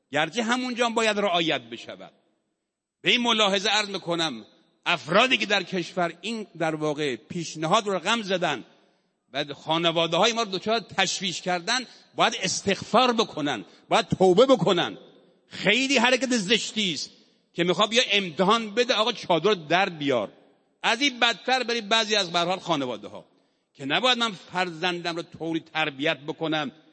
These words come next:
بهش بگن آقا برای سر جلسهٔ امتحانات باید چادر در، اون چادر در بیاره، در نیار، برو، ولی اون که رفوزه بشی و مردود بشی که تو دهنی بخورن اینها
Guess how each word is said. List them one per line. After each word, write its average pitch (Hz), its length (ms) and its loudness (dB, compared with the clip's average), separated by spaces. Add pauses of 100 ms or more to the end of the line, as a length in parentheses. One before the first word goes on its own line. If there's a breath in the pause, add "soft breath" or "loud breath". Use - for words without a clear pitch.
(180)
بهش 165 200 -2
بگن 202 260 -2
آقا 190 220 0
برای 160 500 2
سر 190 260 -4
جلسهٔ 160 380 -2
امتحانات 156 680 -2 (380)
باید 185 180 0
چادر 151 420 4
در، 254 180 0
اون 269 140 0
چادر 202 380 0
در 247 360 4
بیاره، 165 500 0 (600)
در 185 220 4
نیار، 233 420 2
برو، 214 380 6
ولی 220 180 2
اون 220 80 -6
که 202 160 0
رفوزه 165 420 2
بشی 226 240 0
و 208 40 2
مردود 147 380 -2
بشی 104 360 -12 (580)
که - 80 -6
تو 175 120 6
دهنی 170 400 4
بخورن 240 380 4
اینها 156 480 -2